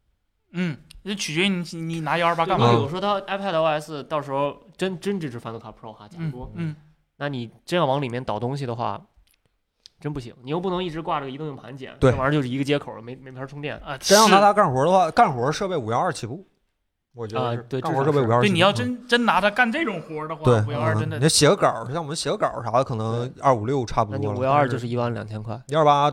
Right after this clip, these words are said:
Speaker 3: 真干活的话，真不太够用一二八，除非你纯文字，
Speaker 2: 但是我还是觉得
Speaker 3: 可能还，除非编辑还行。
Speaker 2: iPad，你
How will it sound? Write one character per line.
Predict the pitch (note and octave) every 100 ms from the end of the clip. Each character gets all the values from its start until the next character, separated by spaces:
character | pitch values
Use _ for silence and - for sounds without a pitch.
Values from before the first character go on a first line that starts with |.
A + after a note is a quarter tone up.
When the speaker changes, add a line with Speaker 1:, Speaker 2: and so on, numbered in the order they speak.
| -
Speaker 3:
真 | -
干 | F3 D3
活 | G#2+ A2+
的 |
话， | C3+
真 | C3 C#3
不 | B2+ A#2+
太 | C#3+
够 | A2+ G#2+
用 | G#2 B2
一 |
二 | -
八， | A2+ E3 _ _
除 | -
非 | C#3+
你 | D#3+
纯 | A#2 -
文 | D3 C3+
字， | G#2+ A2 C3+
Speaker 2:
但 | A3
是 | A2
我 | G#2+
还 | A2 C#3+
是 | G#3+
觉 | F#3
得 | F#3+
Speaker 3:
可 | G3+
能 |
还， | D#3
除 |
非 | D3
编 | E3
辑 |
还 | B2
行。 | A2 -
Speaker 2:
iPad， | _ _ _ _ _ _ -
你 | -